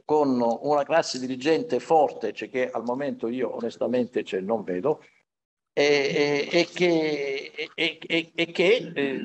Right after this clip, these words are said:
mette insieme, cioè, la filiera in maniera tale, filiera, cioè, parlo di produttori, c'è di governo, c'è di agenzie di controllo, di organismi di controllo, c'è regioni, eccetera. Cioè, solo così si può fare.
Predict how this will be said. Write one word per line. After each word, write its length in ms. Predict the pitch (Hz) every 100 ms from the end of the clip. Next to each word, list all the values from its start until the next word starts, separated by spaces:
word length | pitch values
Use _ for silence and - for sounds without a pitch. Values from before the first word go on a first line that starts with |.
| -
mette 300 | 175 - 135
insieme, 420 | 131 175 147 110
cioè, 160 | -
la 100 | 117
filiera 640 | 135 214 135 139 196 233 - _ _ -
in 120 | 156
maniera 340 | 156 160 170
tale, 360 | 175 127 156 156 -
filiera, 380 | - 127 127 107
cioè, 140 | 104
parlo 280 | 95 107 98
di 120 | 101
produttori, 720 | - 117 131 131 175 165 170
c'è 180 | 160 92
di 440 | 92 98 95 95
governo, 720 | 90 117 156 165 143 113 104 98
c'è 160 | -
di 420 | 92 101 101 92 90
agenzie 560 | 95 98 107 98 113
di 100 | 95
controllo, 680 | 95 127 120 160 156 143 113
di 80 | 107
organismi 440 | 101 107 107 104
di 80 | 127
controllo, 480 | 185 180 143 123 120
c'è 160 | -
regioni, 460 | 156 156 110 104 98
eccetera. 440 | 92 - - 98 -
Cioè, 140 | 131
solo 280 | - 220 196
così 280 | 185 - 170
si 100 | -
può 120 | 98
fare. 380 | 92 95 80 -